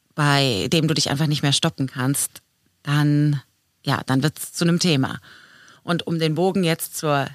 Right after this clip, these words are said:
letzten Episode zu spannen, ein typisches Zeichen für Binge-Eating ist auch die Diätenfalle. Also das ständige Diäthalten, über das wir in der letzten Episode geredet haben, dieses typische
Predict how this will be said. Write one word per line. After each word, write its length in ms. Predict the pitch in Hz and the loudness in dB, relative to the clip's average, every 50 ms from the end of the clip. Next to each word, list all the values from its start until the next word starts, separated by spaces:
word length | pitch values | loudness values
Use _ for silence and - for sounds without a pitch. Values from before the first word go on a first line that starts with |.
| - _ | -12 _
letzten 360 | - 175 226 - - - 240 214 | -2 0 0 0 0 0 0 0
Episode 560 | - 139 - 170 156 131 147 143 135 139 135 | 0 0 0 0 0 2 2 2 2 0 -2
zu 160 | - - 151 | -2 -2 -2
spannen, 640 | 131 - - 123 127 127 131 151 196 214 214 214 - _ _ _ - _ _ _ _ _ _ _ _ _ _ - | -2 -2 0 0 0 2 2 2 2 2 0 -2 -4 _ _ _ -20 _ _ _ _ _ _ _ _ _ _ -2
ein 160 | 160 160 151 | -2 0 0
typisches 420 | - 226 196 247 233 - - - | 0 0 0 2 0 0 0 0
Zeichen 520 | - - 175 165 175 165 185 175 170 170 - | 0 2 2 2 2 2 2 2 2 0 0
für 140 | - - 151 | -2 -2 0
Binge-Eating 720 | 147 160 165 180 - - - 127 120 - - 147 147 147 - | 2 2 2 2 2 2 0 -2 -2 -2 0 0 2 2 2
ist 240 | - 143 - - - | 0 -2 -4 -4 -2
auch 400 | - 131 135 139 151 147 - - - _ _ _ _ - | 0 2 2 2 2 0 -4 -10 -20 _ _ _ _ -12
die 320 | - 147 135 131 131 - - - - | -8 -8 -8 -8 -10 -12 -16 -16 -12
Diätenfalle. 800 | - 147 - 143 143 - - 143 - - 123 120 123 127 135 135 - _ - - - - - - - - - - - | -6 -2 -2 -2 0 0 -2 -6 -4 -2 -2 -2 0 -2 -4 -6 -8 _ -20 -20 -20 -20 -20 -20 -20 -20 -16 -8 -2
Also 400 | - 175 165 151 170 170 160 156 | -2 0 2 2 2 2 2 2
das 260 | - 156 - - - | 2 2 2 2 2
ständige 460 | - 160 165 190 214 208 214 - 208 | 2 2 2 2 2 2 2 0 0
Diäthalten, 800 | - 165 - - 147 156 151 - - 135 120 123 117 - - 143 | 0 0 2 2 2 2 0 0 0 0 0 0 -2 -2 -2 0
über 140 | 135 131 139 | 0 2 2
das 200 | 131 139 - - | 0 0 0 0
wir 80 | 143 139 | 0 2
in 60 | 135 | 2
der 80 | 135 | 2
letzten 320 | 131 131 - - - 131 - | 2 0 -2 -2 -4 -6 -4
Episode 420 | 101 - 139 127 - 131 131 131 | -4 -2 -2 -2 0 0 -2 -2
geredet 480 | - 135 127 - 123 120 117 117 - 151 | -2 -2 -2 -2 -2 -2 -2 -2 -2 0
haben, 300 | 135 123 127 131 131 131 | 0 0 2 2 0 0
dieses 340 | - 139 127 135 139 - - | -2 -4 -6 -6 -6 -6 -4
typische 720 | - - 180 - - 175 175 - - - 175 170 160 | -2 -2 -2 -2 0 0 2 2 2 2 2 2 0